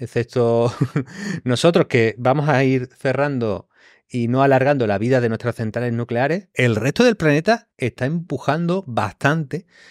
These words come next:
China, India, nuestro, en, en Europa, sobre todo Francia, Japón ha vuelto la, la energía nuclear. Yo creo que por una razón muy sencilla, que es, eh, es una energía que no contribuye al, al cambio climático, eh, y que,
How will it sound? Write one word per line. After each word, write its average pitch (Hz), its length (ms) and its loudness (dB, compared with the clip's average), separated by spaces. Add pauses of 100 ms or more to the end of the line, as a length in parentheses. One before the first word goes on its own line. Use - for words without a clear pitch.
(200)
China, 143 600 2
India, 143 540 2
nuestro, 110 380 -2
en, 104 280 2
en 101 100 -4
Europa, 110 460 0
sobre 113 240 -2
todo 107 440 2
Francia, 143 640 0
Japón 123 500 0
ha 110 40 6
vuelto 143 680 0
la, 117 280 4
la 117 120 0
energía 117 300 -2
nuclear. 135 440 0 (100)
Yo 113 160 -12
creo 120 140 -2
que 131 80 2
por 127 100 -2
una 131 120 6
razón 127 300 2
muy 127 320 2
sencilla, 151 520 0
que 110 200 -4
es, - 220 -10 (480)
eh, 110 360 2
es - 300 0
una 139 460 2 (260)
energía 110 600 2
que - 200 -8
no 113 140 0
contribuye 113 800 0
al, 82 540 -14
al 98 160 -6
cambio 104 240 -4
climático, 160 600 0 (580)
eh, 92 720 -4
y 147 160 2
que, 175 420 0